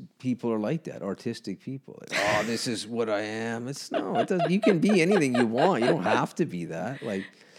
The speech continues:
like, it doesn't help your comedy to,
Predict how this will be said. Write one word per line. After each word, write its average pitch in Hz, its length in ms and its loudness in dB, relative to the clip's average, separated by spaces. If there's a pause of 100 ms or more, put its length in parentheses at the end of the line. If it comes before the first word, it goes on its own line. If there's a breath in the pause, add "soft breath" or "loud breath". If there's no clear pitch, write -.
(260 loud breath)
like, 175 120 8
it 208 100 10
doesn't 233 300 10
help 202 300 8
your 190 140 8
comedy 139 680 4
to, 101 240 -2